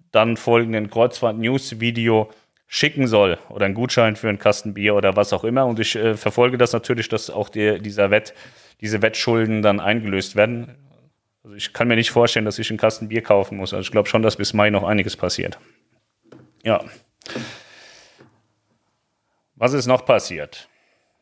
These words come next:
tui Cruises Reisen können fortgesetzt werden, keine neuen Bestimmungen. Genau, gestern war die Ministerkonferenz. Ähm, hat sich nichts getan, also Lockdown wurde verlängert, wisst ihr alle. Hat sich aber im Reisebereich nichts getan. Mein Schiff eins, Mein Schiff zwei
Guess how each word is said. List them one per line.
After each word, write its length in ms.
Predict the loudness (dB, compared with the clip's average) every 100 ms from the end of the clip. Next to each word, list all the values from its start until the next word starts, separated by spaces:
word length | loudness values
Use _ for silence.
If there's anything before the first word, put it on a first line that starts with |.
| -20 -2
tui 160 | -2
Cruises 400 | 0 -2 -2 2
Reisen 360 | 4 4 0 -4
können 260 | -2 -2 -2
fortgesetzt 640 | 0 0 0 -2 -2 -2
werden, 260 | -4 -4
keine 340 | -2 -2 0 0
neuen 320 | 2 0 0
Bestimmungen. 440 | -2 0 0 2
Genau, 260 | 2 4 4
gestern 280 | 2 0 0
war 100 | 0
die 80 | 2
Ministerkonferenz. 1500 | 0 0 2 0 -2 _ _ _ -2 0 2 2 2 -4 -14 -20 -20 -20 -20 -20 _
Ähm, 500 | 4 4 4 0 -6 _ _ _
hat 160 | -2 0
sich 160 | 0 -2
nichts 240 | -6 -6
getan, 340 | -4 -2 -2
also 160 | -2 -2
Lockdown 380 | -2 2 2 2
wurde 160 | 2
verlängert, 480 | 2 2 2 2 -2
wisst 160 | -6 -2
ihr 100 | 0
alle. 240 | 2 0 -2 -12 _ _
Hat 120 | -4 -2
sich 80 |
aber 140 | 2 2
im 60 |
Reisebereich 680 | 4 4 2 2 0 0 -6 -10
nichts 260 | -8 -8
getan. 320 | -10 -6 -4 -2
Mein 140 | -4
Schiff 120 | -4
eins, 280 | -4 -4 -4
Mein 100 | -6
Schiff 240 | -6 -8
zwei 400 | -10 2 4 4